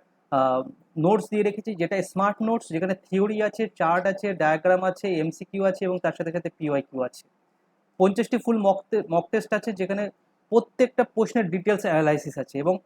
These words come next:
এইট থাউজেন্ড ওয়ান লাইনার রিভিশন পয়েন্ট আছে, যেটা একেবারে লাস্ট মিনিট রিভিশনের জন্য পারফেক্ট, যেখানে আমি কিন্তু মাইন্ড ম্যাপ দিয়ে রেখেছি, ঠিক আছে, মাইন্ড ম্যাপ দিয়ে রেখেছি। সুতরাং এর বাইরে কিচ্ছু কিন্তু করার প্রয়োজন নেই। Only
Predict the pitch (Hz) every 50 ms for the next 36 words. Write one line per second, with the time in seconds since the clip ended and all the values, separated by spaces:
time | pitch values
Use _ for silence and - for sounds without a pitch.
0 | - 175 190 208 226 240 - _ _ - 185 185 185 185 196 185 214 208 190 165
1 | 160 165 175 180 185 180 180 185 185 170 143 151 151 175 170 - 190 180 175 -
2 | 185 180 180 170 185 185 180 - 202 190 160 151 139 - 170 160 139 - - -
3 | 202 190 202 202 208 202 _ _ _ _ _ _ _ - 135 135 143 165 196 196
4 | - - 202 202 202 175 _ - 156 160 175 180 185 185 185 170 185 185 180 180
5 | - 151 156 165 160 - 220 226 - _ - 165 156 175 170 165 165 - 180 175
6 | 175 160 139 139 139 147 151 151 151 143 139 135 127 131 131 127 123 127 120 131
7 | - - - 135 _ _ - 170 175 170 - 185 151 143 139 143 151 151 147 147
8 | 143 139 135 - 135 127 123 127 123 127 - _ - 135 - _ _ _ _ _
9 | _ _ - - 220 208 - 254 247 247 247 233 _ - 190 208 226 233 240 240
10 | 190 170 165 165 170 185 185 208 214 - - 208 - _ _ - 220 202 - 202
11 | 185 208 196 - - 175 175 180 175 - - 170 170 165 170 180 180 175 180 185
12 | 196 202 185 - - 160 165 175 175 180 185 185